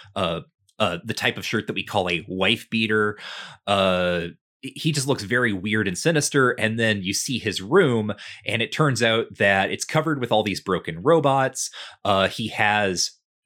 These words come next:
uh, muscle, anthropomorphic muscle horse pornography all over the walls. And it's, like, the, the wildest,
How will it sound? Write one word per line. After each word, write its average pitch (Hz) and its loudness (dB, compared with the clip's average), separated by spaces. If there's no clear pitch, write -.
uh, 101 2
muscle, 143 0
anthropomorphic 143 4
muscle 113 2
horse 127 0
pornography 135 2
all 104 4
over 104 2
the 90 0
walls. 131 4
And 110 2
it's, - -2
like, 95 2
the, 151 2
the 135 4
wildest, 135 4